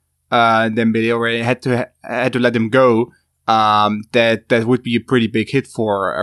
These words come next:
for them. And, I mean, right now, I mean, in those matches against Gladbach or Cologne, it wasn't really that big of a,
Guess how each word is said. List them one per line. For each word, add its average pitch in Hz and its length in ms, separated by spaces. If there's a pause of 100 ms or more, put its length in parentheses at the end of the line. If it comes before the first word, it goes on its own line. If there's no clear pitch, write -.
for 107 120
them. 98 280
And, 101 320
I 101 140
mean, 107 240
right 110 240
now, 120 140 (200)
I - 100
mean, 160 120
in 165 220
those 160 240
matches 156 220
against 135 280
Gladbach 135 520
or 113 160
Cologne, 127 680
it 120 40
wasn't 117 340
really 117 220
that 107 160
big 120 140
of 113 140
a, 110 140